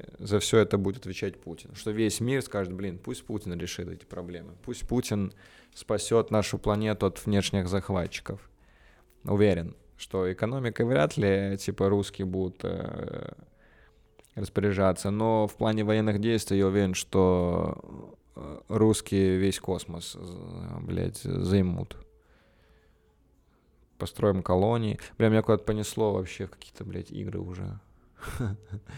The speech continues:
Будем, блядь, собирать астероиды с вами. Лунопарк.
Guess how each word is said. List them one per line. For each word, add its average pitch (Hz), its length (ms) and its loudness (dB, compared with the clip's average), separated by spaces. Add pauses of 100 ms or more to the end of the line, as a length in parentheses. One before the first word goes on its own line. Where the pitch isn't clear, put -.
(280)
Будем, 98 300 -4
блядь, 92 200 -2
собирать 90 300 -2
астероиды 107 500 0
с - 140 -8
вами. 92 300 -6 (1200)
Лунопарк. 101 720 -4